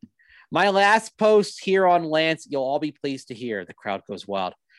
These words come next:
Right. Okay, fellas, you're saying I picked the only bad game he had. Okay, well, I clicked the most recent game I found on YouTube.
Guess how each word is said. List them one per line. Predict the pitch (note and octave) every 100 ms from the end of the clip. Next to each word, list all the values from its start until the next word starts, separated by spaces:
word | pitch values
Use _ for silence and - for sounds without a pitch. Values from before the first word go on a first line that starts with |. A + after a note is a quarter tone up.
| _ _
Right. | D#3+ E3+ E3
Okay, | F3 F#3 F3 D3
fellas, | C3+ C3+ C#3+ C#3 -
you're | C#3+
saying | C#3+ E3+ E3 D#3
I | C#3
picked | - D#3
the | C3
only | C3 D#3 F#3 D#3+
bad | C3 B2+ A#2+
game | B2 A#2+
he | A#2
had. | A2 F#2+
Okay, | B2 - D3
well, | C#3 C#3
I | C3
clicked | - D#3+ - _
the | C3+
most | C3+ C3 -
recent | C3+ D3 B2
game | B2
I | B2
found | - A#2+ A2+
on | A2
YouTube. | A2+ A2 G2+